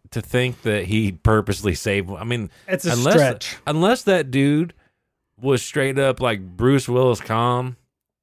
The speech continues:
Speaker 1: and he was just like, "Okay, well, now I know what I'm gonna do because I can't kill you,
Speaker 2: <laughs>
Speaker 1: and I'm not gonna let you kill me, obviously. I would rather kill myself." But I, yeah, it's definitely,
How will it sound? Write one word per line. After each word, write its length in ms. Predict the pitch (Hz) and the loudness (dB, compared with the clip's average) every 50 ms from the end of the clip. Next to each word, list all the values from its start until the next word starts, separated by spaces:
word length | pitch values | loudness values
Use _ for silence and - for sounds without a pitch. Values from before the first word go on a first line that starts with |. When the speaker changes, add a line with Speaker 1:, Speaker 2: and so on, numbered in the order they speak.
| _ _ _ _ _ _ _ _ _ _ _ _ _ _ _ _ _ _ | _ _ _ _ _ _ _ _ _ _ _ _ _ _ _ _ _ _
Speaker 1:
and 120 | - 110 113 | -6 -4 -2
he 60 | 117 | -2
was 80 | 113 107 | 0 -2
just 180 | 113 104 - - | -4 -4 -4 -2
like, 300 | 113 107 92 85 - _ _ _ _ _ | -2 -2 -2 -4 -8 _ _ _ _ _
"Okay, 460 | 120 139 151 - - 95 92 101 104 101 | -2 -2 -2 0 0 0 0 0 -2 -4
well, 160 | 90 104 110 | -4 -4 -2
now 200 | 104 98 98 98 | 0 0 0 0
I 80 | 101 101 | 0 2
know 120 | 101 101 | 2 0
what 100 | 101 101 | 0 0
I'm 100 | 104 104 107 | 0 0 0
gonna 140 | 107 107 110 | 0 0 0
do 180 | 135 139 80 | 0 -2 -2
because 260 | 76 80 - - 82 | -2 -6 -6 -2 -2
I 80 | 87 82 | -2 -2
can't 360 | - - - 143 156 - - | -4 -4 -6 -6 -6 -6 -6
kill 200 | - 123 120 110 98 | -4 -2 -2 -2 -2
you, 380 | 101 131 127 90 80 78 78 90 - - - - 932 - - - - - - | -2 -2 -2 -2 -2 -4 -6 -8 -8 -10 -12 -14 -18 -18 -12 -12 -12 -12 -14
Speaker 2:
<laughs> 640 | _ _ _ - - _ _ _ _ _ _ _ - | _ _ _ -20 -20 _ _ _ _ _ _ _ -4
Speaker 1:
and 80 | 107 | -2
I'm 180 | 104 104 107 110 | -2 0 0 0
not 240 | 117 139 151 131 127 | 0 0 -2 -2 -2
gonna 200 | 131 120 117 110 | 0 0 2 2
let 260 | 113 123 123 110 95 | 2 2 2 2 0
you 320 | 101 107 131 147 147 135 | -2 -2 0 0 0 -2
kill 300 | - - 120 113 104 95 | -2 0 0 2 2 2
me, 380 | 92 107 135 180 214 208 135 95 | 0 0 0 2 2 2 2 0
obviously. 800 | 95 95 87 80 80 80 78 78 - - 82 73 71 78 80 - _ _ - | 0 0 -2 -2 -4 -6 -8 -8 -10 -10 -10 -10 -12 -14 -16 -20 _ _ -6
I 140 | - 110 | -4 -2
would 120 | 123 127 117 | -2 0 2
rather 200 | 120 110 98 98 | 2 0 0 -2
kill 180 | - - 110 98 | -2 -2 -2 -2
myself." 680 | 95 90 90 - - 123 98 80 - - - - - _ _ _ _ _ _ _ _ _ _ _ - _ _ | -2 -4 -6 -6 -6 -4 -6 -6 -8 -12 -18 -20 -20 _ _ _ _ _ _ _ _ _ _ _ -20 _ _
But 200 | 85 98 92 92 | -6 -4 -2 -2
I, 200 | 90 87 85 85 | -2 -2 -2 -4
yeah, 280 | 82 85 78 67 64 | -6 -6 -8 -10 -8
it's 220 | 65 85 95 - - | -10 -10 -10 -10 -10
definitely, 400 | - 76 - - 73 - - | -12 -12 -12 -14 -18 -18 -18